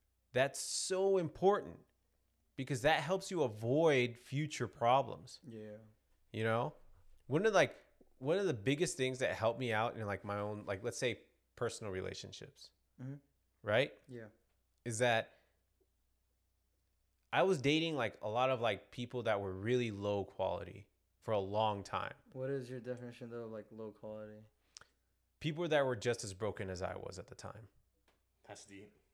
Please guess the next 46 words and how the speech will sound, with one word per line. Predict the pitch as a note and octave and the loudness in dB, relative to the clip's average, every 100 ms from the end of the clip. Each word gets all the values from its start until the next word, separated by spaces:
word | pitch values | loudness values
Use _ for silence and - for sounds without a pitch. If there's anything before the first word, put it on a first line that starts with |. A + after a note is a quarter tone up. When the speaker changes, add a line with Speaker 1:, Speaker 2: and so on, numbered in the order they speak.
| _ | _
Speaker 2:
That | A#2+ A2 | -12 -8
was | G#2+ G#2 | -6 -8
deep. | G2+ G2+ G2+ G#2+ | -12 -12 -12 -14
Speaker 3:
I'm | A2+ | -14
fourteen | A#2 - - G#2 G2+ | -14 -16 -16 -18 -18
and | G2+ | -18
this | G2 | -20
is | F#2+ F#2 | -20 -20
deep. | G2 _ _ - | -20 _ _ -10
Speaker 1:
Okay. | G2 A#2+ C3+ - - - | 0 2 2 -2 -14 -8
Speaker 2:
<laughs> | F3+ D#3+ - _ _ _ - - - - | -6 -6 -12 _ _ _ -18 -18 -14 -4
Speaker 1:
But | B2+ | 6
that's, | D3 D#3 - - - | 6 6 2 -8 -2
that's | A#2+ C#3 C#3+ | 2 4 4
what | C#3+ | 4
I | C#3 | 6
mean, | E3 C#3+ - - _ - | 4 -2 -6 -16 _ -20
Speaker 2:
Yeah. | A2+ G#2+ | -8 4
Speaker 1:
right? | A2 D#3 F#3 - _ _ C3 | 8 8 4 -12 _ _ -16
Speaker 2:
Yep. | A2+ - - - - - - - | -16 -16 -20 -18 -18 -18 -20 -4
Speaker 1:
So | C3 | 4
I | B2+ | 6
had | C3+ | 6
to | |
go | B2 C3 | 4 4
on | C#3 | 4
a | C3 | 4
road, | A2 A2+ A2 A2 - - _ - | 4 6 6 4 -2 -20 _ -4
on | G2+ | -2
a | |
path | F#2+ - F#2+ - | 0 2 2 2
of | - | -4
fixing | E3+ - A2+ | -4 -4 -4
myself. | F#2+ - - - - _ _ _ | -4 -6 -8 -10 -16 _ _ _
And | C3 | 0
a | B2 | 0
part | - C#3 G3+ | 4 4 6
of | C3+ | 6
that | A#2 A#2+ A2 | 6 6 2
was | A2 A2 A2+ - _ _ _ _ - | 2 2 0 -10 _ _ _ _ 2
I | A#2+ | 6
actually | F3+ - D3 | 6 4 -2
sat | - D3 D3 G#2+ | 2 4 4 6
down | B2 A2 G#2 | 6 6 2
one | G2+ G2+ | 0 0
day | G2 F#2+ A2 B2+ | 0 0 0 -4